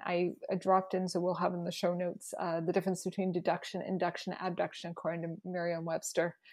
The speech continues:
dictionary. But, uh, it is an interesting one to think about.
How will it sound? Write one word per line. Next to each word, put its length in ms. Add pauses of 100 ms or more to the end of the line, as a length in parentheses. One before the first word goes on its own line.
(140)
dictionary. 640
But, 180 (180)
uh, 200 (480)
it 100
is 160
an 120
interesting 420
one 180
to 80
think 220
about. 360